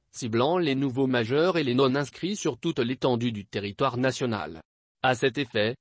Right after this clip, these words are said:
plus de sept cent cinquante mille citoyens de toutes les localités ont ainsi eu l'opportunité de s'enregistrer au ravec. C'est pourquoi,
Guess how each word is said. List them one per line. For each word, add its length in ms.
plus 180
de 120
sept 240
cent 240
cinquante 520
mille 240
citoyens 720
de 120
toutes 300
les 80
localités 680
ont 240
ainsi 320
eu 140
l'opportunité 800
de 100
s'enregistrer 840
au 140
ravec. 440
C'est 220
pourquoi, 640